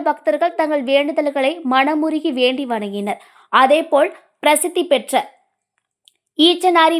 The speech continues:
விநாயகர் திருக்கோவிலில் விநாயகர் சதுர்த்தியை முன்னிட்டு ஆயிரக்கணக்கான பக்தர்கள் நீண்ட வரிசையில் காத்திருந்து சுவாமி தரிசனம் செய்தனர். பக்தர்கள் சுவாமி தரிசனம் செய்வதற்கு தற்காலிக பேர்காடுகள்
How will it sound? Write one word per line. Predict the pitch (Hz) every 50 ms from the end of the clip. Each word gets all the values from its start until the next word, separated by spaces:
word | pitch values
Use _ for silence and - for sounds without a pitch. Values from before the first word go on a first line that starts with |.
| 294
விநாயகர் | 285 277 277 277 285 294 302 311 311 -
திருக்கோவிலில் | 277 269 285 277 - 285 277 254 240 240 254 311 349 - - - 254
விநாயகர் | 269 277 294 302 330 330 330 349 320 -
சதுர்த்தியை | 311 254 269 269 269 277 277 269 254 233
முன்னிட்டு | 226 220 233 226 226 240 - - - _ _ _ _ 233 254
ஆயிரக்கணக்கான | 277 294 311 320 339 339 - 339 330 330 330 330 311 302 294 247
பக்தர்கள் | 262 247 - _ 269 254 247 226 262 320 339 - - _ _ 269
நீண்ட | 294 330 359 359 359 370 330 330
வரிசையில் | 311 294 277 - 311 311 320 320 - 294
காத்திருந்து | 262 262 277 269 - 302 277 262 254 247 240 - - - - -
சுவாமி | - 302 277 285 311 330 370 - -
தரிசனம் | 330 330 302 - 285 277 302 294 -
செய்தனர். | 294 240 226 226 226 214 214 - - _ _ _ _ _ _ 240 -
பக்தர்கள் | 415 381 370 - 349 349 320 339 330 320 330
சுவாமி | 330 285 262 277 285 302 320 285
தரிசனம் | 311 311 285 - 302 294 277 -
செய்வதற்கு | 285 269 262 240 262 254 247 240 - 320 - -
தற்காலிக | 262 254 254 254 - 294 285 285 285 269 285 294 277 - - _ _ _ _ _ _ -
பேர்காடுகள் | 294 285 285 294 285 - 285 269 262 226 220 214 233 -